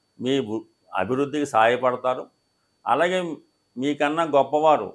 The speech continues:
మీ యొక్క సహాయ సహకారాలు ఆర్థించి మీ సలహాలు తీసుకునే అవకాశం కూడా ఉంటుంది. ఇది విద్యార్థులకి చాలా చక్కని నైపుణ్యాన్ని కలిగిస్తూ ఉంటుంది. చాలా వరకు వాళ్ళలో ఉన్నటువంటి టాలెంట్ పెరిగే అవకాశం ఉంది.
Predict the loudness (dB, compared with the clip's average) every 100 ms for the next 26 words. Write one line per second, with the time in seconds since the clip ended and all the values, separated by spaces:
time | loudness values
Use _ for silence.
0 | _ _ -8 -4 -2 -2 0 4 4 4
1 | 2 0 0 2 2 4 4 2 -2 -6
2 | -6 -8 -12 _ _ _ -6 -4 2 4
3 | 6 6 4 -2 -8 -4 0 2 2 -2
4 | -2 -4 -4 -4 -10 -16 -20 _ -12 -8
5 | -8 -4 4 4 4 -4 -4 -4 -4 0
6 | 0 2 2 0 0 -4 -2 -2 0 2
7 | 0 -2 -6 -2 -4 -2 -4 -4 -4 0
8 | 0 -2 -6 -8 _ _ _ _ _ _
9 | -2 2 4 4 4 2 0 0 4 4
10 | 4 2 2 -2 -2 -6 -8 0 4 4
11 | 2 -4 -6 -4 0 -2 -2 -4 -4 -6
12 | -20